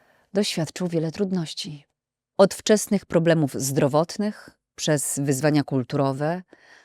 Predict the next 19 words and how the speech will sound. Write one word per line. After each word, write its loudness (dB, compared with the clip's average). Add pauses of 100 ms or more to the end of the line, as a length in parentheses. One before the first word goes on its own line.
(520)
aż 2
do 4
kontuzji 2 (920)
i 2 (400)
ogromnej -2
krytyki. -12 (1000)
W -4
młodości 4 (240)
wiele 4
razy 0
musiał -2
stawać -4
wobec -4
niepowodzeń, -2 (380)
uprzedzeń 0
rasowych, -4
czy 6
nawet 4
braku 0